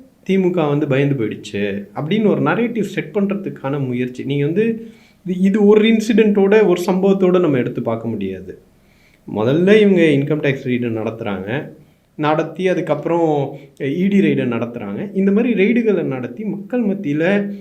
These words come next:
அ, திராவிட முன்னேற்ற கழக ஊழல் அப்படின்னு ஒரு, ஒரு பேச்சை உருவாக்கி, அதுக்கப்புறம் இதை லிங்க் பண்ணி ஒரு நரேட்டிவ். இப்போ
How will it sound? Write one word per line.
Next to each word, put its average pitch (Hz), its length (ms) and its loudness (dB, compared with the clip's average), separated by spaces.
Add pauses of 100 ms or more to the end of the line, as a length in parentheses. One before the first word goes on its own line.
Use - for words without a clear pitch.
(180)
அ, 156 300 -2
திராவிட 160 280 -2
முன்னேற்ற 143 340 -2
கழக 131 280 -4
ஊழல் 143 300 0
அப்படின்னு 143 380 -4
ஒரு, 123 220 -8
ஒரு 143 240 -2
பேச்சை 156 500 -6
உருவாக்கி, 127 640 -8
அதுக்கப்புறம் 220 920 -2
இதை 175 240 -2
லிங்க் 175 420 0
பண்ணி 202 260 -2
ஒரு 135 240 0
நரேட்டிவ். 139 340 -4 (560)
இப்போ 220 180 0